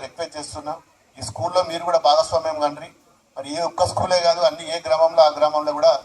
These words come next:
కొద్దిగా గొప్ప మీరు ఒక వారానికి ఒక రెండు రోజులు, ఒక రోజు, మూడు రోజులు సమయం ఇచ్చి స్కూల్లో ఏ విధంగా ఉన్నది, టీచర్లు పనిచేస్తున్నారా, నల్లాలు వస్తున్నాయా,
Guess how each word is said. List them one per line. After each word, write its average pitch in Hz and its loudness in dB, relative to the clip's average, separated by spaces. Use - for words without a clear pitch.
కొద్దిగా 160 -2
గొప్ప 170 -2
మీరు 160 -4
ఒక 156 -2
వారానికి 156 6
ఒక 160 4
రెండు 151 0
రోజులు, 156 0
ఒక 151 -2
రోజు, 151 2
మూడు 147 -2
రోజులు 151 4
సమయం 170 0
ఇచ్చి - -10
స్కూల్లో 165 -6
ఏ 160 -6
విధంగా 165 -4
ఉన్నది, 151 -4
టీచర్లు 160 -8
పనిచేస్తున్నారా, 147 -2
నల్లాలు 160 4
వస్తున్నాయా, 151 0